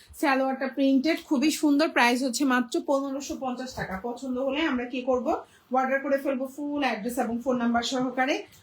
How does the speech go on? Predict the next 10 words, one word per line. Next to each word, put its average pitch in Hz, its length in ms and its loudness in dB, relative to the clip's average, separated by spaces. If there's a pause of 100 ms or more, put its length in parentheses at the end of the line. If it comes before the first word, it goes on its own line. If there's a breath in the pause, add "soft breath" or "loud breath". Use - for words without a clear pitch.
আশা 277 240 0
করি 294 220 0
আপুদের 247 300 -2
ইনশাল্লাহ 233 420 0
পছন্দ 247 320 0
হয়ে 233 140 0
যাবে। 190 180 2
All 226 520 2
over 240 200 0
জামায় 208 400 2